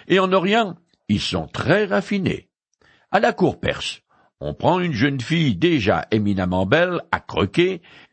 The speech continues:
et on la fait mijoter pendant un an dans l'huile et des baumes parfumés. Je m'imagine que le résultat est à vous couper le souffle,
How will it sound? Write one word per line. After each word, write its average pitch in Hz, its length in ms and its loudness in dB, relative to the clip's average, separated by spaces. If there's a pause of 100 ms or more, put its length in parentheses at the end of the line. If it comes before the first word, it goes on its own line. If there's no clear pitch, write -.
(140)
et 175 100 6
on 226 80 -2
la 202 140 2
fait 175 160 0
mijoter 170 680 2
pendant 104 300 0
un 135 360 4
an 165 240 2
dans 104 240 0
l'huile 180 600 -2 (100)
et 160 160 2
des 104 240 4
baumes 147 420 -2
parfumés. 69 540 -6 (580)
Je 151 140 -2
m'imagine 196 560 0
que 170 80 2
le 147 160 4
résultat 107 920 0
est 143 400 2
à 101 80 4
vous 92 140 -2
couper 175 420 0
le 104 140 4
souffle, 170 600 -4